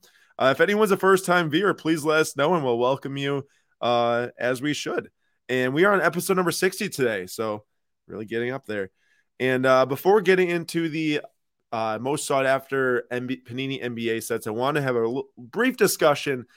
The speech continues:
about budget cards, fifteen dollars and under, because I post this on Instagram because I myself, like I'm sure many others out there, get very caught up with what are the high-end sales, how is the high-end market moving, uh, which sales are setting records, and all of those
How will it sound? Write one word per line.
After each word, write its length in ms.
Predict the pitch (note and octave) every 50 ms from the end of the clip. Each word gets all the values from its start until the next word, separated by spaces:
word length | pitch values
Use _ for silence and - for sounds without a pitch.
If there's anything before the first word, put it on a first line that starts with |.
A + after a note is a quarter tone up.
| _ _ _ _ -
about 320 | C#3 C#3 C#3+ C#3 C3+ -
budget 320 | C#3+ C#3+ C#3 A#2+ C#3+ B2+
cards, 320 | - - C3 C3 B2+ B2+ -
fifteen 420 | - D#3 D3+ - - D#3 D#3 D#3
dollars 340 | C#3+ C3 B2+ C3 C#3 - B2+
and 80 | B2 A2
under, 320 | F2+ A2+ A#2 A#2 A#2+ A#2
because 280 | G#2+ A#2+ A#2 B2+ A2+ A#2+
I 40 |
post 300 | A#2 - D3 D#3 D#3 -
this 220 | - D#3+ D#3 - D3+
on 100 | C#3+ C3+
Instagram 640 | C3+ C3+ C3 - - C3 C3+ C3+ C3+ C3 B2+ A#2+ - _ _ _ _ _ _ -
because 440 | C#3+ C#3+ - C#3 C3 B2+ B2 A#2+ A#2 -
I 240 | B2+ B2 B2+ C3 C#3
myself, 540 | C3+ C3+ C3 - - C3 B2+ B2+ B2 B2 -
like 160 | B2 B2+ A#2
I'm 100 | A#2+ A#2+
sure 160 | - - A#2+
many 240 | A#2+ B2 B2+ D3 D3
others 260 | C3+ C3+ C3+ C3 A2+
out 200 | A#2+ A#2 A#2+ A2+
there, 160 | A#2 A#2+ A#2+
get 180 | A#2+ A#2 G#2+ G2
very 260 | G2 A#2 B2 C3+ C3
caught 300 | - - C3+ C3+ C3+ B2
up 240 | A#2 A2+ A2+ - _ _ _ _ _ _ _ _ -
with 300 | A#2 A#2 A2+ A2 - -
what 160 | G#2+ A#2+ C#3 C#3+
are 100 | D3 C#3
the 140 | C3+ C3
high-end 380 | B2+ B2+ C3 C3+ C3+ C3 B2+ B2
sales, 400 | - - B2+ B2 A2+ G#2+ G#2 -
how 180 | - A#2 B2+ C3
is 80 | A#2+
the 140 | A#2+ B2 A#2+
high-end 300 | A#2+ B2 A#2+ A#2+ A#2+ A#2
market 340 | A2+ A2+ A2+ - - A2 G#2+
moving, 460 | A2 A2+ A2 G#2+ A2+ A2+ A2+ G#2+ G2+ _ _ _ _ _ _ -
uh, 160 | A2 A2+ A2+
which 320 | A2 A2 C3 C3+ - - -
sales 260 | C3+ B2+ B2+ B2+ A#2+
are 40 | A#2
setting 340 | - - C3 C3 B2+ A#2 A2
records, 560 | A2+ A2+ A2+ - - A#2 A2+ A2+ G2 - - _ _ _ _ _ _ _
and 260 | A#2 A#2+ A#2 A2+ G#2+ - - _ _ _
all 280 | - C#3+ D3+ D#3 D#3+ D#3
of 80 | C#3+
those 300 | D3+ D3 C#3+ C3+ A2+ B2